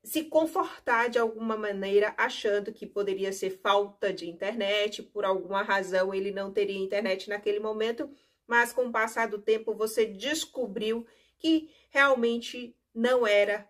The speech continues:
a conexão dele que estava fraca e que não existia,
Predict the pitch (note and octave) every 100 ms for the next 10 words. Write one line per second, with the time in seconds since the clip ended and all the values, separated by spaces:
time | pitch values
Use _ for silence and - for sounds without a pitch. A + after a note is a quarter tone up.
0 | _ G3+ G3+ A3 G#3+ G3+ - G#3+ G3+ G3+
1 | F#3+ F#3 F#3+ G3 F#3+ - F#3+ F#3 F#3+ F#3
2 | F#3+ - - G#3 A3 G#3+ G#3+ G#3 G3+ A3+
3 | - - F3 E3 D#3+